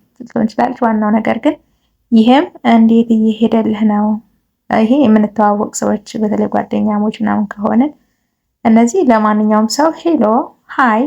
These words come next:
ብለን እንጀምራለን። እነዚህ ደግሞ how it is going፣ እንዴት እየሄደልህ ነው? ይሄንንም ለሰላምታ ወይም ለግሪቲንግ እንጠቀመዋለን።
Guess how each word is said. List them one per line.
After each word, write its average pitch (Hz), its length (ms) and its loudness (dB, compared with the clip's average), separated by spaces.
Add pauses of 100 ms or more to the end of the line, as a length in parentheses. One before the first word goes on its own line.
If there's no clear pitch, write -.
(240)
ብለን 220 220 -2
እንጀምራለን። 220 560 0
እነዚህ 220 200 2
ደግሞ 226 280 0
how 285 180 -2
it 262 160 0
is - 100 -20
going፣ 214 300 0 (280)
እንዴት 240 220 -2
እየሄደልህ 214 500 -2
ነው? 208 140 -2 (600)
ይሄንንም 220 420 0 (1000)
ለሰላምታ 233 540 0
ወይም 262 240 2
ለግሪቲንግ 220 1900 0
እንጠቀመዋለን። 220 920 0